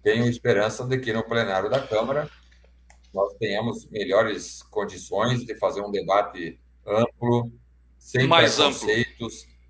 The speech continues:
Speaker 1: tratando de forma muito responsável uma matéria que tem que ser
Speaker 2: Hum. Deputado, muito se
Speaker 1: tratada
Speaker 2: tem falado
Speaker 1: com toda a res-,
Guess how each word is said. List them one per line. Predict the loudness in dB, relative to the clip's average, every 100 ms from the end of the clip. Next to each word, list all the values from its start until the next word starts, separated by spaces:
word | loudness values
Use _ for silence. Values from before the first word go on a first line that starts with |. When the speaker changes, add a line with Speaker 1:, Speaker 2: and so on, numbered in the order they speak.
| -2
Speaker 1:
tratando | 2 2 2 2 2 -2 -2 -4
de | -6 0
forma | 2 4 2
muito | -2 -2
responsável | -2 -2 -2 -4 0 2 2 0 -6
uma | -6 -4
matéria | -4 -2 -2 -2
que | -8
tem | -16 -14
que |
ser | -16 -16 _ _ _ _ _ _ _ _ _ _ _ _ _ _ _ _ _ _ -18
Speaker 2:
Hum. | -14 -14 -16 _ _ _ -18 -18 -18 -20 -10
Deputado, | 0 0 0 0 0 0 -4 -12 -18 -20 -20
muito | -10 -6 -4 0
se | 2
Speaker 1:
tratada | 4
Speaker 2:
tem | 4 2
falado | 0 0 0 0 2
Speaker 1:
com | 4
toda | 6 4
a |
res-, | 0 -6 -16